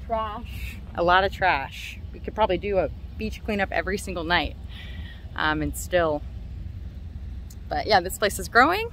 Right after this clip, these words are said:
and, um, I'm hoping that the prayers are answered for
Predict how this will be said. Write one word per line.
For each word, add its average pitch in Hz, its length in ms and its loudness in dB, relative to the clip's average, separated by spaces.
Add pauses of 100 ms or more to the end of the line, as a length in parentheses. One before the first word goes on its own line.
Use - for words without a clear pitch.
(200)
and, 180 500 2
um, 165 460 -2 (840)
I'm 185 140 0
hoping 202 500 0
that 185 520 0 (800)
the - 80 -2
prayers 185 360 6
are 185 80 2
answered 185 500 -2
for 175 480 4